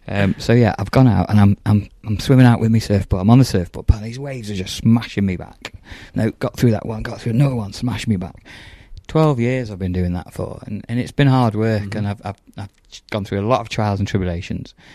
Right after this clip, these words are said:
Speaker 1: But I'm now, I'm that guy out at sea, sun shining,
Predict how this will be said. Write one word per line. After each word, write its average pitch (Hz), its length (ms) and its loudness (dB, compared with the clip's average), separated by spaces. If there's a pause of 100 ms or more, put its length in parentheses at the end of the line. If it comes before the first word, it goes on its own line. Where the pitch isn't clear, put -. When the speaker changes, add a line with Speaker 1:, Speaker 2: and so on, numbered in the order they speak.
(380)
Speaker 1:
But - 140 4
I'm 113 160 0
now, 117 460 6 (200)
I'm 120 140 4
that - 160 2
guy 110 220 -2
out 104 280 0
at - 100 -8
sea, 90 460 -2 (800)
sun 127 360 4
shining, 87 580 -2